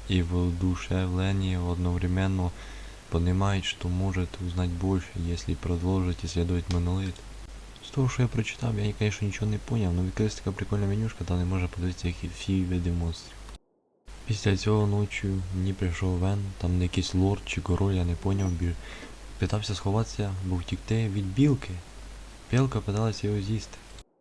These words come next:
Я його, конечно ж, прийняв, прихистив на время, щоб пожив мене, бо там нагорода, в принципі,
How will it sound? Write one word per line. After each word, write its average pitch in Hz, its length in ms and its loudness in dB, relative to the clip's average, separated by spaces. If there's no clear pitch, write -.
Я 98 180 6
його, 90 240 6
конечно 90 400 4
ж, 78 80 -4
прийняв, 95 480 4
прихистив 98 580 2
на 101 100 4
время, 98 520 2
щоб 85 120 -2
пожив 90 420 2
мене, 90 360 2
бо 80 60 -2
там 87 180 4
нагорода, 87 480 4
в 98 40 -2
принципі, 95 380 -2